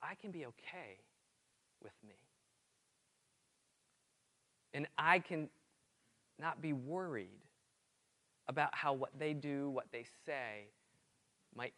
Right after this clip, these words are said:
impact or influence or hurt me. Because I know that at the end of the day, I belong with God.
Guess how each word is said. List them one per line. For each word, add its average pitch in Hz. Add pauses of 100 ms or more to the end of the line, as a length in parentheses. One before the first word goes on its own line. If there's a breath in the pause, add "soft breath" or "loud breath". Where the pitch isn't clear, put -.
impact 147 (180)
or 120
influence 123 (260)
or 110 (140)
hurt 120 (500)
me. 110 (1900 soft breath)
Because 131 (140)
I 135
know 135 (280)
that 131
at 123
the 135
end 120
of 143
the 147
day, 101 (760)
I 123
belong 104 (960)
with 101
God. 101